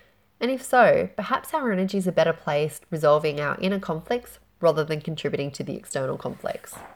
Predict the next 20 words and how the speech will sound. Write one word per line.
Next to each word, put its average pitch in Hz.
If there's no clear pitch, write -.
If 190
we 240
all 311
work 175
towards 160
better 190
understanding 190
ourselves 160
and 165
our 156
choices, -
the -
threat 269
of 320
differing 233
viewpoints, 247
lifestyles, 170
and 165
opinions 156
subsides. -